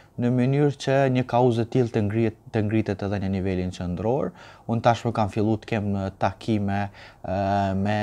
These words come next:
me deputet të komunitetit Roma Shkali Egjiptian dhe po e shpreh gatishmërinë dhe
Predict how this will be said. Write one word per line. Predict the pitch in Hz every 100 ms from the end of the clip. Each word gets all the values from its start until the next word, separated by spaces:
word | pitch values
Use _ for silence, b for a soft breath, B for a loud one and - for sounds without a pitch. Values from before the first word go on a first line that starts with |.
| 98
me | 98 90
deputet | 98 101 95 135 131
të | 98
komunitetit | 101 95 92 90 95 90 87 -
Roma | 92 90
Shkali | - 90 90 90
Egjiptian | 85 90 - 117 165 B B B B
dhe | 104 123 143 143
po | 135
e | 123
shpreh | - - 117 123 123
gatishmërinë | 117 110 107 - 104 107 127 117 98
dhe | 110